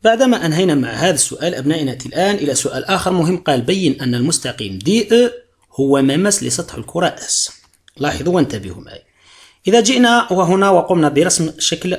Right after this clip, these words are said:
هكذا بسيط، إذا قلنا هذه هي ماذا؟ هي سطح الكرة هذه للتمثيل فقط. إذا هنا إذا قلنا هي أوميجا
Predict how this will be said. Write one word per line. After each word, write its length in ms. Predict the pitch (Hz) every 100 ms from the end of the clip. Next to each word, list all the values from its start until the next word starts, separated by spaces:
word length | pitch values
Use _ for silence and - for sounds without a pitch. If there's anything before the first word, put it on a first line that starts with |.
| -
هكذا 400 | 123 147 139 117
بسيط، 400 | 101 101 - 98 - - -
إذا 140 | 110
قلنا 300 | 104 160 127
هذه 1300 | 110 131 151 160 156 131 104 113 147 165 170 180 196 - _ _ _ _
هي 240 | 131 135
ماذا؟ 340 | 135 127 123 127
هي 320 | 120 120 113 113 131 151 175 185 - _ _ _
سطح 580 | - - 185 185 - - -
الكرة 380 | 127 - 143
هذه 640 | 131 117 151 160 131 110 139 -
للتمثيل 500 | 135 135 143 131 143
فقط. 440 | - - - - -
إذا 140 | 123
هنا 400 | 135 110 120 151 131
إذا 120 | 117
قلنا 320 | - 147 156
هي 180 | 117 135
أوميجا 520 | 151 147 120 87 80